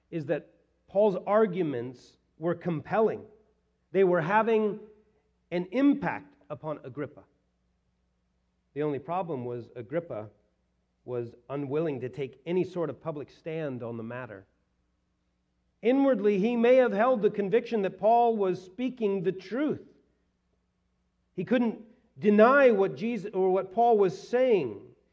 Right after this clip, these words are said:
He, he might have been moved by Paul's m-, words. Inwardly, there was the awareness, perhaps even the desire, to know, to understand more.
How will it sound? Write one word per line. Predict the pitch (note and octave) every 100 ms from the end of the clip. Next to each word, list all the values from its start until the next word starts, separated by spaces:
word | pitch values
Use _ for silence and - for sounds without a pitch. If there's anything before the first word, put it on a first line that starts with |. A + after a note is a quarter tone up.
| _ _
He, | G3 F3
he | F3+ G3+
might | G#3+ B3 A3+
have | F3 D#3
been | G#3 G#3
moved | B3+ F#4 F#4+ C3
by | D#3 C3
Paul's | C#3+ C#3 A#2+ G2+
m-, | A#2+ B2
words. | C3+ B2+ G2 - _ _ _ _ _ _ -
Inwardly, | A#3+ C#4 B3+ G#3 G3
there | F#3+ F#3
was | F3+ C#3+
the | E3 E3
awareness, | D#3 E3+ G#3+ G3 C3+
perhaps | - E3+ F3 F#3
even | F#3 F3 D#3+
the |
desire, | C#3+ E3 A#3+ D4 A3 A#2 G#2 _ _ _
to | G3+
know, | G3 B3 B3+ E3+ C#3+
to | B2+ E3
understand | A3+ A#3+ A3 - G#3+ G3+ F#3+
more. | A3 A#3+ C#3+ G2+